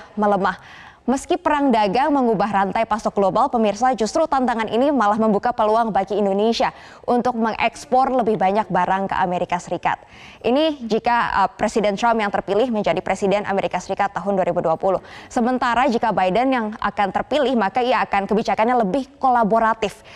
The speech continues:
dan bisa berkompromi. Saat di masa akhir pemerintahan Obama dan juga Joe Biden tahun dua ribu sembilan belas,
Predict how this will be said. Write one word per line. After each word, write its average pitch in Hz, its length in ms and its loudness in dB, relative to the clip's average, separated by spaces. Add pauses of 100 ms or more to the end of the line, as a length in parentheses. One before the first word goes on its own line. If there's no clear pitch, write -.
(140)
dan 220 240 2
bisa 226 240 0
berkompromi. 214 720 0 (840)
Saat - 560 -2
di 240 240 2
masa 240 400 0
akhir 254 240 -2
pemerintahan 233 560 0
Obama 202 640 2
dan 196 160 0
juga 185 320 0
Joe 190 160 -2
Biden 180 480 0
tahun 196 240 -2
dua 185 80 2
ribu 175 160 -2
sembilan 180 240 -4
belas, 180 240 -2